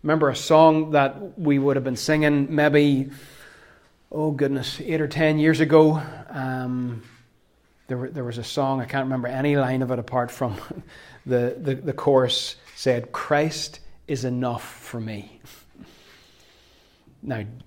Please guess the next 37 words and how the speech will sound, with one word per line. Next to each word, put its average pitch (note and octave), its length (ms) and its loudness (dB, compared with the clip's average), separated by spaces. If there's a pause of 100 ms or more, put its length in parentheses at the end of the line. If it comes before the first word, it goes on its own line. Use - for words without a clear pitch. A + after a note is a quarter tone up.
don't A#2+ 240 -6
you A2+ 80 -6
be A2 80 -6
wrecking G#2+ 320 -6
yourself G#2+ 340 -8
trying G#2+ 240 -10
to G#2 60 -10
get, A#2 260 -12
figure A2 340 -8
that A2 160 -8
out A2 160 -6 (120)
in D#3+ 180 -6
the A#2+ 60 -4
next G#2+ 280 -10
twenty B2+ 240 -2
minutes. A#2 380 -10
You A#2+ 60 -6
don't A2+ 140 -10
have A#2 200 -10
to. - 100 -8 (840)
But D3+ 120 6
it's C#3+ 120 -2
been D#3 140 4
on F3 120 8
my D#3+ 80 6
mind D#3 500 4 (360)
regarding D3+ 500 6
these C#3 240 0
two C#3 180 -4
sons B2+ 420 -4
because B2+ 280 -8
the A#2 80 -10
father C#3 340 0
wasn't B2+ 320 -2
enough A2+ 260 -8
for A2 220 -12
them. G2+ 120 -20